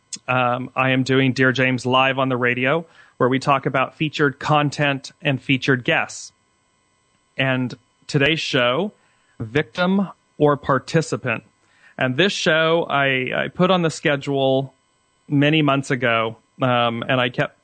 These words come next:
pushing it back, um, because it's an incredibly challenging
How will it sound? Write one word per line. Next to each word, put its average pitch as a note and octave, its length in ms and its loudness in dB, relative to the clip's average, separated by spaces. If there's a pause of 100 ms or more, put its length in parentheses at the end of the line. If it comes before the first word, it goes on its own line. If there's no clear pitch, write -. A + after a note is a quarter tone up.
pushing C#3 360 0
it A#2+ 140 -2
back, B2 420 -2
um, B2 380 -4 (500)
because D3+ 360 0
it's - 400 -6 (1000)
an E3 100 2
incredibly E3 600 0
challenging C#3 960 -2